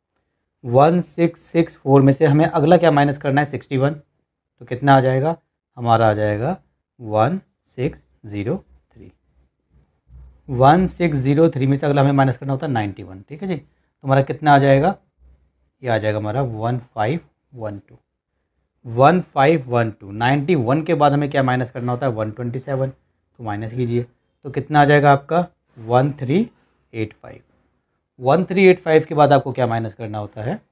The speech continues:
पहले लिख-, चलिए, सॉरी, वन थ्री एट फ़ाइव यहाँ पे लिखेंगे। ट्वे-, वन ट्वेंटी सेवन के बाद आपको क्या माइनस करना होता है? वन सिक्सटी नाइन। तो कितना आ जाएगा? माइनस करके देखिए इसको, वन टू वन सिक्स आएगा।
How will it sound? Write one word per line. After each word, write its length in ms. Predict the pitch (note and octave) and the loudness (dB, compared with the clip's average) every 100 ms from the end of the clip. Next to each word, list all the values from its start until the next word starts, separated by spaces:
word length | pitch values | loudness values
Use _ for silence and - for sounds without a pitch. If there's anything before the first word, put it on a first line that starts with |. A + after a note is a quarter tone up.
| _ _ _ _ - | _ _ _ _ -14
पहले 120 | A2 | -10
लिख-, 240 | G#2 A#2 | -10 -12
चलिए, 280 | - A#2+ A#2+ | -4 0 0
सॉरी, 300 | A#2 C3+ G#2+ - A#2+ | 0 0 0 -4 -2
वन 260 | C3+ D3+ | 0 0
थ्री 120 | D#3 | -2
एट 120 | D#3+ D3 | -2 -2
फ़ाइव 120 | C#3 | -4
यहाँ 100 | B2+ | -4
पे 80 | B2 | -4
लिखेंगे। 320 | A2 A#2+ F#3 | -6 -6 -8
ट्वे-, 800 | - _ _ _ _ - D#3 B2+ | -10 _ _ _ _ -4 -2 2
वन 140 | D#3+ | 0
ट्वेंटी 260 | E3+ F#3 F3+ | 0 -2 -2
सेवन 220 | D#3+ D3+ | -4 -4
के 80 | D#3 | -2
बाद 160 | D3 | 0
आपको 180 | C#3 C#3+ | 0 -2
क्या 160 | C3+ B2+ | -4 0
माइनस 260 | B2 A#2+ | 0 -2
करना 240 | - A#2 A2 | -6 -6 -4
होता 240 | G#2+ A2 | -4 -6
है? 240 | A#2 G3 _ _ _ _ _ _ - | -6 -6 _ _ _ _ _ _ -18
वन 180 | G#2 F#2+ | -14 -14
सिक्सटी 300 | A#2 - C3+ | -14 -14 -6
नाइन। 240 | C3 C3+ - - | -4 -4 -8 -20
तो 60 | |
कितना 280 | - A#2+ C#3+ | -16 0 4
आ 40 | |
जाएगा? 260 | C#3+ C#3+ D3 | 6 6 4
माइनस 280 | B2+ B2 B2 | 4 2 0
करके 180 | A#2+ B2+ | -4 -2
देखिए 240 | B2 B2+ | 0 0
इसको, 300 | B2+ - C#3 _ _ _ _ _ | -4 -8 -18 _ _ _ _ _
वन 260 | A#2+ B2+ C3 | -2 0 0
टू 100 | B2+ | -2
वन 140 | B2+ | -4
सिक्स 240 | A#2+ C3 C3 | -4 -8 -6
आएगा। 260 | B2+ C#3 | -6 -6